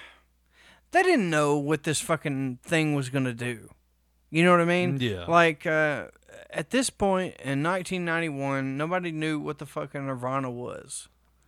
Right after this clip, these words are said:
Speaker 1: You know what I mean? And so they took the two hundred dollars and, and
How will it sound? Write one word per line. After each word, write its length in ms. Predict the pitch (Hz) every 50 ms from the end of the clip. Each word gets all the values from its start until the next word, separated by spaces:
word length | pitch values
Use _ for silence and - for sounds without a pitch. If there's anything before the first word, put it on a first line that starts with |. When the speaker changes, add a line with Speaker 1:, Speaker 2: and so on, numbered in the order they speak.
| _ _ _
Speaker 1:
You 120 | - 156 156
know 60 | 156 151
what 40 |
I 140 | 147 151 151
mean? 180 | 151 151 151 147 - _ _ _ _ _ _ _
And 240 | - 147 147 143 131
so 580 | - - 151 147 143 135 131 131 127 123 127 - _ _ _ _ _ _ _ _ _ _ _ _ _ _ _ _ _ _ _ _ _ _ _
they 220 | 147 143 151 170 190
took 240 | - - 220 -
the 140 | - - 175
two 220 | 139 - 190 190 190
hundred 220 | 185 180 170 151
dollars 680 | 143 131 127 127 120 120 120 120 120 120 120 113 - 120
and, 460 | 113 113 117 120 117 117 117 113 110
and 400 | 113 113 113 113 113 113 113